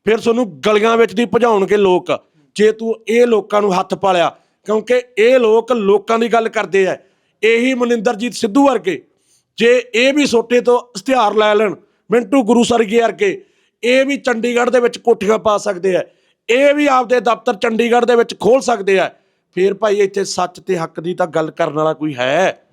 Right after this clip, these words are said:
ਪੰਜੇ ਉਂਗਲਾਂ ਇੱਕੋ ਜਿਹੀਆਂ ਤਾਂ ਨਹੀਂ। ਇੱਥੇ ਜਦੋਂ ਹਕੂਮਤਾਂ ਨੇ ਜ਼ਬਰ ਕੀਤਾ, ਉਦੋਂ ਜ਼ਬਰ ਨੂੰ ਟਾਕਰਾ ਦੇਣ ਵਾਲੇ ਵੀ ਉੱਠੇ ਨੇ ਤੇ ਵਿੱਚ ਗਦਾਰ ਵੀ ਉੱਠੇ ਨੇ। ਤੇ ਫਿਰ ਆਹ ਬੰਦੇ ਜਿਹੜੇ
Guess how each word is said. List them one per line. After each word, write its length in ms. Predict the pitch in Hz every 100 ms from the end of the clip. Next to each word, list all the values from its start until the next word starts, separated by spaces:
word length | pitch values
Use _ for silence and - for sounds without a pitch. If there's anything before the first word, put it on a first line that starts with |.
| 165 - -
ਪੰਜੇ 300 | 214 214 226
ਉਂਗਲਾਂ 300 | 226 226 226
ਇੱਕੋ 260 | 220 220 208
ਜਿਹੀਆਂ 220 | 214 220
ਤਾਂ 140 | 220
ਨਹੀਂ। 280 | 196 247 180 - 160 _ _ _ - 226
ਇੱਥੇ 240 | 220 240
ਜਦੋਂ 500 | 208 220 240 254 269 - - 196
ਹਕੂਮਤਾਂ 560 | 196 226 220 196 233
ਨੇ 120 | 233 226
ਜ਼ਬਰ 360 | - 185 208
ਕੀਤਾ, 440 | 208 196 - 233 240 _ _ _ _ -
ਉਦੋਂ 240 | 214 220 226
ਜ਼ਬਰ 340 | 156 202 208
ਨੂੰ 140 | 220 202
ਟਾਕਰਾ 380 | 202 190 208
ਦੇਣ 180 | 202 214
ਵਾਲੇ 180 | 214 226
ਵੀ 100 | 240
ਉੱਠੇ 300 | 240 - 233
ਨੇ 180 | 226 214 _ _ _ _ -
ਤੇ 80 | 240
ਵਿੱਚ 260 | 233 233
ਗਦਾਰ 420 | 214 226 214 196
ਵੀ 120 | 185 202
ਉੱਠੇ 260 | 196 165
ਨੇ। 160 | 147 131 _ _ _ _ -
ਤੇ 100 | 233
ਫਿਰ 340 | - 196 233 240 202 - _ _ -
ਆਹ 360 | 208 254 277 262 - _ -
ਬੰਦੇ 340 | 190 196 220
ਜਿਹੜੇ 380 | 202 220 226 214